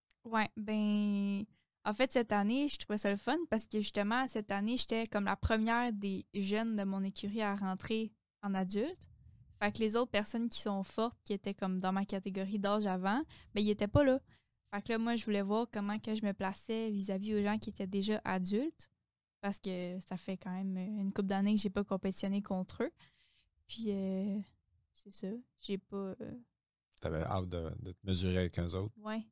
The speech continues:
Speaker 1: j'avais hâte de voir juste je me situais où. Parce que moi, dans le fond, tu sais, je me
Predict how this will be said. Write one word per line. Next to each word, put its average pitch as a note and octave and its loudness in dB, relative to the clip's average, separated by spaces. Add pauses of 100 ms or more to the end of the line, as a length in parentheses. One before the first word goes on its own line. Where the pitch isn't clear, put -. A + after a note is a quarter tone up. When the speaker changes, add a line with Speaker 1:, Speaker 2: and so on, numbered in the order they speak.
Speaker 1:
j'avais G3+ -4
hâte A3 -2
de A3 2
voir G#3+ 2
juste A3+ -2
je G#3+ 2
me G3 2
situais F#3+ -2
où. C#4+ -2
Parce G#3+ -2
que G#3 2
moi, G#3+ 4
dans A#3 4
le G#3 2
fond, B3 0
tu A#3+ -6
sais, A#3 0
je A3+ 0
me G3+ 2